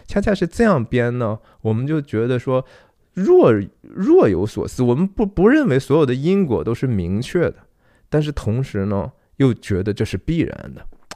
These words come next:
啊，很有意思的事情。所以我觉得整个这个噪音和乐音的这种对比，然后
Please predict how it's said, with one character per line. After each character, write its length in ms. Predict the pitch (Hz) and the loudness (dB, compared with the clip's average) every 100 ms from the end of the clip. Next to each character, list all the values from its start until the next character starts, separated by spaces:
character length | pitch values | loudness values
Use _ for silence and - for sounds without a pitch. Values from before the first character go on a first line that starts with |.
| _ _ _ _ _ _ _ _ _ | _ _ _ _ _ _ _ _ _
啊， 80 | 113 | -4
很 160 | - 117 | 2 4
有 140 | 101 | 4
意 100 | 101 | 2
思 200 | 95 - | 0 -4
的 100 | 85 | -6
事 180 | 85 98 | -6 -6
情。 180 | - - - _ _ - _ | -8 -12 -18 _ _ -20 _
所 140 | - | 2
以 40 | 175 | 4
我 140 | 147 | 4
觉 140 | 113 127 | 2 0
得 80 | 165 | -2
整 320 | - - 104 | -2 0 0
个 160 | 135 | 0
这 80 | 135 | -2
个 120 | 127 120 | -4 -4
噪 340 | - 180 135 | 0 2 2
音 280 | 123 127 131 | 0 -2 -2
和 180 | - 113 | -2 -2
乐 300 | 156 156 113 | 2 2 0
音 200 | 107 107 | -2 -4
的 60 | |
这 140 | 107 113 | -4 -6
种 160 | 87 90 | -6 -6
对 200 | 123 107 | -2 -2
比， 260 | 85 65 - _ _ _ _ | -2 -8 -16 _ _ _ _
然 140 | 110 | -2
后 160 | 127 | -2